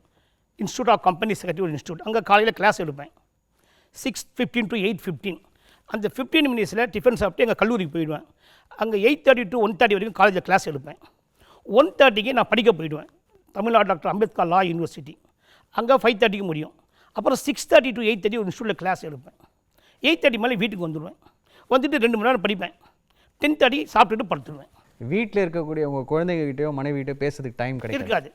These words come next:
Speaker 1: சார், நம்ம ஒண்ணு அச்சீவ் பண்ணும்போது ஒண்ணு விட்டு கொடுத்து தான் சார் ஆகணும்.
Speaker 2: உங்களோட பொழுதுபோக்கு அதுக்கு இடம் இருக்கா?
Speaker 1: வாழ்க்கையில ஒரே ஒரு பொழுதுபோக்கு.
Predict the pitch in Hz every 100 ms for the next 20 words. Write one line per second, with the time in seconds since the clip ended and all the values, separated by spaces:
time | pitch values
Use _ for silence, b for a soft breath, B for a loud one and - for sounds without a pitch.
0 | _ 190 202 190 b b - 220 185 233
1 | 294 254 - 277 214 196 185 214 190 185
2 | 165 226 175 165 160 131 127 123 _ -
3 | 220 208 190 - 226 247 190 185 226 165
4 | 165 - 170 160 139 143 175 - _ _
5 | _ - 202 233 247 208 214 254 240 175
6 | 196 180 175 165